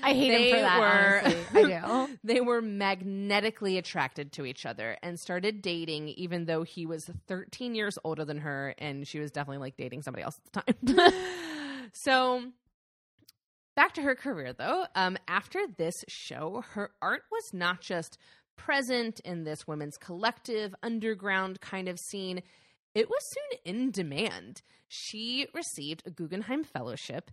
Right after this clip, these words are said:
Speaker 2: and a National Endowment for the Arts Prize.
Speaker 1: So she's, like, a big deal.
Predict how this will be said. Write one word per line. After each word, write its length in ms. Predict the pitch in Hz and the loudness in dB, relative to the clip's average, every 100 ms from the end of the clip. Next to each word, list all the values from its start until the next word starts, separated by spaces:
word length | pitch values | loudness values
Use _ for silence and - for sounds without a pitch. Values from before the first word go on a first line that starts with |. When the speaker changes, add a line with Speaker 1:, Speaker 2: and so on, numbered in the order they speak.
| - _ - | -20 _ -4
Speaker 2:
and 440 | 202 233 262 277 - | 0 2 2 0 0
a 80 | 302 | 2
National 580 | 196 131 143 - 214 214 | 2 0 -6 -4 -4 -4
Endowment 480 | 190 151 135 170 - | -6 -4 -6 -8 -10
for 60 | |
the 100 | 170 - | -10 -10
Arts 240 | 208 - | -10 -10
Prize. 560 | - 381 415 466 466 - - | -10 -8 -6 -6 -8 -12 -8
Speaker 1:
So 100 | 302 | -6
she's, 240 | - 320 311 | -4 -2 -2
like, 140 | 403 | 0
a 80 | - | 2
big 280 | 254 240 196 | 4 4 2
deal. 460 | 170 - - - | -4 -6 -8 -10